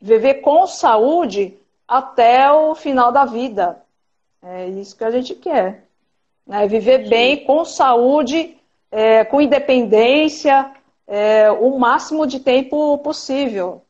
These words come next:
Speaker 1: né? Com autonomia e saúde.
Speaker 2: É, eu, eu falo que a gente tendo esse foco, eu falo que de uma ma-,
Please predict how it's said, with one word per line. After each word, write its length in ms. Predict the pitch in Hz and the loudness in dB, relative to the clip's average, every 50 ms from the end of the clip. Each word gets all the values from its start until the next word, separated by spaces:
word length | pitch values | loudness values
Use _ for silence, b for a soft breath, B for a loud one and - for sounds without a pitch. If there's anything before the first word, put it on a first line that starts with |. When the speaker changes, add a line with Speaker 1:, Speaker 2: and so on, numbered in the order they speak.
| _ | _
Speaker 1:
né? 380 | _ 185 185 190 208 233 254 254 _ _ | _ -12 -8 -8 -8 -8 -8 -12 _ _
Com 100 | _ 240 | _ -2
autonomia 800 | 214 220 220 254 254 247 240 220 208 202 208 226 247 277 302 311 | 0 0 2 0 0 2 0 -2 -2 -4 -4 -2 -2 0 0 0
e 80 | 294 269 | 0 -2
saúde. 720 | 262 - - 240 220 208 214 226 240 202 185 202 185 165 _ _ _ _ _ _ _ _ _ _ _ _ _ _ _ _ - - _ - | -4 -6 -2 0 2 2 2 2 0 -2 -6 -12 -16 -16 _ _ _ _ _ _ _ _ _ _ _ _ _ _ _ _ -20 -20 _ -20
Speaker 2:
É, 160 | - 110 - _ | -20 -20 -20 _
eu, 340 | - 113 110 - - 117 113 | -14 -14 -12 -10 -8 -8 -8
eu 40 | 110 | -8
falo 240 | - 131 131 131 | -6 -6 -6 -6
que 380 | 131 - - 139 131 113 95 b b b b b | -8 -4 -4 -4 -4 -4 -8 b b b b b
a 100 | b 110 | b -10
gente 240 | 110 120 139 139 - | -8 -8 -8 -8 -6
tendo 200 | - 147 151 160 | -6 -6 -4 -4
esse 180 | 160 - - 135 | -6 -8 -8 -14
foco, 680 | - - - - 139 147 147 143 - _ - 101 90 _ _ _ _ _ | -14 -14 -6 -2 0 0 0 -2 -6 _ -18 -18 -18 _ _ _ _ _
eu 100 | - 107 | -14 -14
falo 360 | - - 127 123 120 123 123 | -12 -10 -10 -8 -8 -8 -10
que 300 | 113 - - 127 123 117 | -8 -4 -4 -4 -4 -4
de 120 | 107 101 117 | -6 -10 -10
uma 120 | 123 123 | -10 -10
ma-, 140 | 117 123 123 | -10 -10 -14